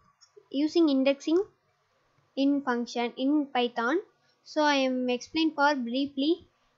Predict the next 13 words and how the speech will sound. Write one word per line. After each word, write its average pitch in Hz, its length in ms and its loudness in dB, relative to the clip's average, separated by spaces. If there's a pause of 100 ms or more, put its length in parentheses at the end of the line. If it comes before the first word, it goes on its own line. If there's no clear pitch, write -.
next 269 460 -4 (100)
part. 254 280 2 (520)
Next 262 320 -6
part 294 240 -2
mean 330 200 0 (340)
future 285 380 0
videos 247 560 -2 (680)
I 254 100 -4
have 247 440 0
uploading 254 420 0
this - 320 -6 (240)
range 247 340 -4 (200)
function. 240 520 -4